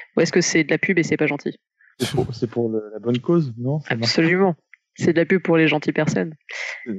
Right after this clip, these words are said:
Speaker 1: Euh, il y a l'association L'April, par exemple, euh, qui est l'association de promotion et de défense du logiciel libre, euh, et qui, euh, et qui en parle pas trop mal. Euh, donc, euh, voilà. April point org, si je me trompe pas, si ça vous intéresse.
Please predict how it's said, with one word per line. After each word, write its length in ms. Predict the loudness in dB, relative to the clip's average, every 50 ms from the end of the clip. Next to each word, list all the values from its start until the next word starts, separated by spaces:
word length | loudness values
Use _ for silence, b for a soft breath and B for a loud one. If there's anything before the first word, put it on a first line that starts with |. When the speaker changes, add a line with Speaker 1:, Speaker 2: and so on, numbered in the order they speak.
| -2
Speaker 1:
Euh, 500 | 0 2 2 2 2 4 4 4 4 4 4
il 60 | 4
y 80 | 4
a 40 | 4
l'association 680 | 2 2 2 0 0 0 2 2 2 2 2 0 0 0
L'April, 400 | 0 0 2 2 2 2 2 2
par 160 | 2 0 0
exemple, 500 | 0 0 0 -2 -4 -4 -6 -6 -8 -8 -10 _ _ _ -12 -6 -4
euh, 360 | 0 0 2 2 2 2 2
qui 180 | 0 -2 0 0
est 20 |
l'association 480 | 0 0 0 0 0 2 2 2 2 0
de 80 | 0 0
promotion 420 | 0 0 0 2 2 2 4 2
et 40 | 4
de 60 | 4
défense 340 | 4 2 2 2 0 0 2
du 80 | 2
logiciel 400 | 2 2 2 2 0 0 0 0 2
libre, 220 | 2 0 0 0 -4 B B B B B B B B B B B B B B B B -4 0
euh, 280 | 0 2 2 2 4
et 140 | 4 2 2
qui, 400 | 0 0 2 4 4 4 6 4
euh, 880 | 4 4 2 2 2 2 2 2 0 0 0 0 0 0 0 0 0 0
et 120 | 0 0
qui 240 | -2 -4 -6 -2 -2
en 100 | 0 0
parle 360 | 2 2 2 2 4 2 2
pas 160 | 2 2 0 -2
trop 240 | -2 -4 -4 -2
mal. 360 | 0 0 2 2 2 0 -2 -6 _ _ -14 -10
Euh, 360 | -6 -4 -2 -2 0 0 0
donc, 320 | -2 -4 -6 -4 -2 0 2
euh, 180 | 2 2 2
voilà. 200 | 2 0 0 0 -2 -4 _ _ _ _ _ _ _ _ _ B B B B
April 300 | -4 -2 0 2 2 0
point 220 | 2 2 2 2 2
org, 160 | 2 2 0
si 120 | -2 -4 -4
je 60 | -2
me 100 | -2 -4
trompe 240 | -4 -6 -8 -6 -4
pas, 220 | -2 -2 -2 -4 -8 _
si 100 | -16 -8
ça 140 | -4 -4 -4
vous 160 | -2 -2 -4
intéresse. 520 | -2 -2 -2 -2 -2 -4 -6 -8 -10 -12